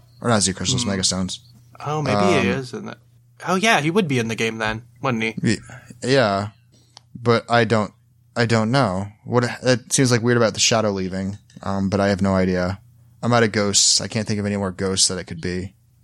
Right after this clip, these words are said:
Speaker 2: It's not a ghost at this point. I think it's
Speaker 1: Yeah.
Speaker 2: a psychic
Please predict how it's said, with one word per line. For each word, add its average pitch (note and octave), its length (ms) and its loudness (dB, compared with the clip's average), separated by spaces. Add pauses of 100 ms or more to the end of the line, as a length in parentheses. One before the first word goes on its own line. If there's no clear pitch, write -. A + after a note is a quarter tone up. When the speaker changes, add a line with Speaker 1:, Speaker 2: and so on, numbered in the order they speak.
(100)
Speaker 2:
It's - 180 -2
not D3+ 160 2
a A2 60 -2
ghost G#2 380 -6
at G#2 100 -12
this A2+ 140 -6
point. A#2+ 280 -4
I B2 60 -6
think C3 160 -8
it's A#2+ 100 -2
Speaker 1:
Yeah. G#2 360 6
Speaker 2:
a - 20 0
psychic A2 800 -4